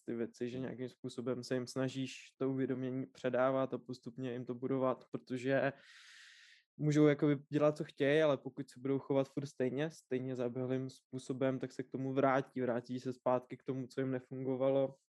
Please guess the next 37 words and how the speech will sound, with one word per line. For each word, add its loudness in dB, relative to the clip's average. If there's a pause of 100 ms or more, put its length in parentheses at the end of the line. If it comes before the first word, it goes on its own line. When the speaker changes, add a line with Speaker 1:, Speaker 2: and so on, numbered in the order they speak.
(240)
Speaker 1:
Takže 0
jako -2
to -4
myšlení -4
a -2
cítění -6
a -2 (100)
tak -2
dále 4
je 2
naprostý -2
základ 2
a -4
proto -2 (160)
tenhle 0
ten 0
podcast 0
je 2 (680)
o 2
tom, 4
jakou 4
máme 4
sílu 0
Speaker 2:
Mhm. -2
Speaker 1:
vnitřní -4
a 0
jakým -2
způsobem -4
si -8
můžeme -2
tvořit -4
ten -4
život -2
podle -2
sebe. -2 (1300)
Tak -2
jo? 0